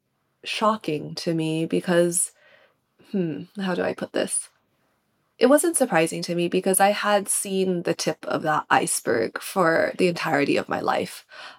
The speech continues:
To be Asian American in America, to be Asian in America is often to face more,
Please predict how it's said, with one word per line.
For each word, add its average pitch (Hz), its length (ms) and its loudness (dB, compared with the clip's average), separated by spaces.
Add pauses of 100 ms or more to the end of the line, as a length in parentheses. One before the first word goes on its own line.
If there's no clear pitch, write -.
(140)
To 208 160 2
be 196 520 4
Asian 175 420 4
American 151 640 0
in 160 240 0
America, 151 640 2
to 170 100 -10
be 165 240 2
Asian 170 200 0
in 160 120 0
America 151 400 0
is - 340 2
often 170 580 2 (380)
to 202 180 4
face 208 540 2
more, 240 760 4